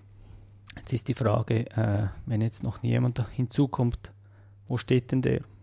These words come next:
Ich habe irgendwie das Gefühl, äh, H P und Palm mit web O S zusammen haben sie versuchen, so einen Mittelweg zu finden. Und so die, die meisten Themen, äh, eben,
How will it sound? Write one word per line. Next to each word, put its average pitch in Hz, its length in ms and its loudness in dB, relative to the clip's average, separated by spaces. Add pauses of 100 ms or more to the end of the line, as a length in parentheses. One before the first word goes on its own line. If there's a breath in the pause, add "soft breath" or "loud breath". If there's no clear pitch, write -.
(220)
Ich 127 140 -2
habe 170 120 2
irgendwie 165 160 4
das 139 120 -4
Gefühl, 139 480 0 (640 soft breath)
äh, 117 460 2 (1160)
H 127 160 2
P 127 120 0
und 123 100 -2
Palm 117 400 4 (160)
mit 123 240 0
web 120 320 4
O 131 140 2
S 127 80 -2
zusammen 123 380 2
haben 127 180 2
sie 123 260 -2 (280)
versuchen, 165 440 2
so 135 120 4
einen 123 280 4
Mittelweg 123 880 0
zu 127 100 -6
finden. 107 460 0 (840 soft breath)
Und 123 160 -4
so 120 200 0
die, - 400 -2
die - 140 -4
meisten 120 460 -2
Themen, 120 600 2
äh, 113 420 0 (680 soft breath)
eben, 117 220 -2